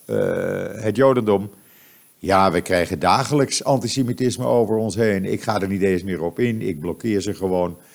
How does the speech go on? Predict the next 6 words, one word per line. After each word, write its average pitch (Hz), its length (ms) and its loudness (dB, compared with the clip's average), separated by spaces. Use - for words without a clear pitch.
Maar 90 360 2
je 107 260 -2
raakt 110 300 2
eraan 98 240 0
gewend, 117 420 2
alhoewel 101 640 2